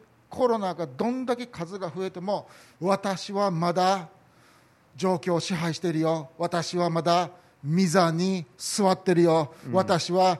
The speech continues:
Speaker 1: まだ王様だよ。私はまだ神だよ。安心して」ということでした。
Speaker 2: うん。And what God said to me, Fumi, no matter what the increase of the population of people getting corona,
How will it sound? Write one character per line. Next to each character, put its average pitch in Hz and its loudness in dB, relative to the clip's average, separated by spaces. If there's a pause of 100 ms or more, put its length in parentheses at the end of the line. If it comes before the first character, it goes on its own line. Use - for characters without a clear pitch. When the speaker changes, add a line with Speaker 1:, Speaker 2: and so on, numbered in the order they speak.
(160)
Speaker 1:
ま 165 0
だ 185 2 (240)
王 170 0
様 180 2
だ 170 2
よ。 160 0 (100)
私 170 -2
は 170 4
ま 160 2
だ 147 -2
神 160 -2
だ 156 0
よ。 147 -2 (160)
安 165 0
心 143 -6
し 110 -8
て」 135 -6
と 127 -16
い 120 -14
う 104 -16
こ 110 -20
と 101 -20
で 95 -20
し 113 -12
た。 107 -8
Speaker 2:
う 95 -10
ん。 82 -12 (460)
And 113 -6 (360)
what 120 -2
God 127 4
said 127 -2
to 127 -4
me, 139 0
Fumi, 151 2 (460)
no 127 0
matter 131 2
what 170 6 (460)
the 165 4
increase 156 2
of 127 -2
the 123 0
population 143 2
of 117 -8
people 135 0
getting 131 0
corona, 120 2